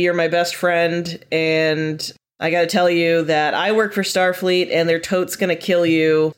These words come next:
They're setting you up. Let me say, let me help you." And he's like, "No, but my three handsome daughters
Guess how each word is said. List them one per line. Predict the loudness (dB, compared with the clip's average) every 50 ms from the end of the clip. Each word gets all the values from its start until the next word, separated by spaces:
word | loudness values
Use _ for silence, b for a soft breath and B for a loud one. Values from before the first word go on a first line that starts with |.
| _
They're | -8 -8 -4
setting | -2 -2 -2 -2 -2
you | 0 0 2
up. | 2 2 2 0 0 -2
Let | -2 -2 0 -2
me | -4 -4
say, | -2 -2 0 2 2 0 0 -2
let | -2 0 0 0
me | 2 2
help | 2 2 2 2 2
you." | 0 2 2 2 2 0 0 0
And | 0 2
he's | 2 2 2 2
like, | 2 2 2 2 2
"No, | 2 4 4 4
but | 2 0 0 0
my | 0 0 0
three | 0 0 0 2 2 2
handsome | 2 2 0 0 0 0 0 0 2 2
daughters | 2 0 2 2 2 2 2 2 2 0 -2 -4 -6 -8 -8